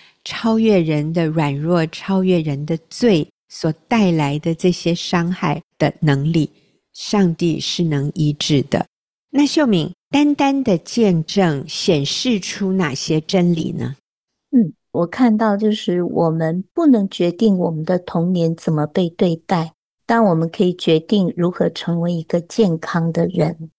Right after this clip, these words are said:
Speaker 2: 他的见证也显出一个真理，就是我们的人生需要重新定位。就是我们虽然是被原生家庭生出来，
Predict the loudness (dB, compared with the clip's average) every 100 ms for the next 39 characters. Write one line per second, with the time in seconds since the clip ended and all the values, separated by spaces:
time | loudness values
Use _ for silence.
0 | _ _ _ -2 0 2 2 2 0 -2
1 | 0 0 2 2 2 0 -2 -4 0 0
2 | 0 0 -2 0 2 2 0 0 0 0
3 | -2 -2 0 -2 -2 -2 -2 0 -2 -2
4 | 2 4 2 2 2 2 -2 -4 -4 -4
5 | -4 -4 -2 0 0 0 -2 0 0 -4
6 | _ _ _ _ 0 2 2 2 0 0
7 | -4 -2 2 2 2 -2 -2 2 2 2
8 | 0 0 0 0 0 0 -2 -6 -6 -2
9 | 0 0 0 -2 0 0 -2 -4